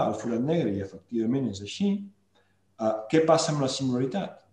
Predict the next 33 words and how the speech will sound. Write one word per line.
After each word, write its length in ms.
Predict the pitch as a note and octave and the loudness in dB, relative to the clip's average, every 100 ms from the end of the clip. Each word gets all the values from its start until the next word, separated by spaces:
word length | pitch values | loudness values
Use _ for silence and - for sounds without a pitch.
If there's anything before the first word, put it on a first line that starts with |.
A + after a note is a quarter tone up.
| _ _ _ _ _ | _ _ _ _ _
Perquè 200 | A2+ A#2+ | -4 2
la 60 | A#2+ | 4
singularitat 460 | A#2 B2+ A#2+ C3 D3+ | 4 4 6 6 6
que 80 | F3 | 6
hi 40 | |
ha 80 | D#3+ | 6
dins, 240 | E3+ E3+ - - - | 8 4 2 -4 -6
si 160 | - | -2
el 80 | C#3+ | 0
forat 240 | C3+ C#3+ D3 | 0 0 2
negre, 320 | C#3+ C#3 C#3 B2 - - | 2 2 2 0 -4 -4
eh, 220 | A#2+ A#2 A2 - - | 0 2 0 -4 -4
desapareix, 560 | A2+ A#2+ A#2 C3+ G3+ - - _ - | -2 0 2 2 0 -2 -12 _ -8
al 120 | A#2 | -6
final 280 | - C3+ C#3 | 0 2 2
què 100 | D3 | -2
farà? 260 | - C#3+ - | 0 0 0
Què, 120 | C3+ - | -2 -8
què 120 | - C3+ | -8 -6
passarà? 340 | C3+ - A2+ | -6 -4 -4
Que 80 | G#2+ | -4
serà 200 | - B2 | -4 -2
una 80 | C#3 | -2
singularitat 540 | D#3 C#3 C3+ C3 A#2+ | -2 -2 0 0 0
visible? 500 | A#2 A#2 D3+ - A#3+ A#3+ _ _ _ _ _ _ _ | -2 -2 -4 -2 -2 -4 _ _ _ _ _ _ _
O 100 | B2 | -2
que 120 | B2 C3 | 0 0
serà 180 | C3+ | 0
una 100 | C#3 | 2
singularitat... 640 | C#3+ D3+ C#3 C3+ C3+ C3+ C3 - - - _ - | 2 0 2 4 6 6 4 -2 -12 -20 _ 0
Bé, 360 | C3+ - - - | 4 4 2 -4
aquesta 320 | A#2+ F3+ G#3 A#3+ | -2 0 2 4
pregunta, 460 | A3+ A#3 G#3+ G#3+ | 6 6 6 4